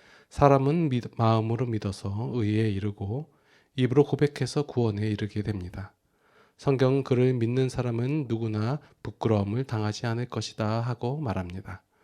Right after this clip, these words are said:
유대 사람이나 그리스 사람이나 차별이 없습니다. 그는 모든 사람에게 똑같이 주님이 되어주시고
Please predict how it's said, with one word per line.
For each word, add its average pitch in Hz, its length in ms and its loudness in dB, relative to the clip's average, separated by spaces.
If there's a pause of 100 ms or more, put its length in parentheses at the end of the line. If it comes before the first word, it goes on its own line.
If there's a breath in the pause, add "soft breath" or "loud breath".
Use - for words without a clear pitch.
(500 soft breath)
유대 120 220 4
사람이나 110 800 0
그리스 127 320 -6
사람이나 104 640 -8 (220 soft breath)
차별이 110 520 -2
없습니다. 101 600 -8 (560 soft breath)
그는 139 220 6
모든 143 280 8
사람에게 127 540 0
똑같이 120 420 -4
주님이 107 400 -2
되어주시고 104 960 -4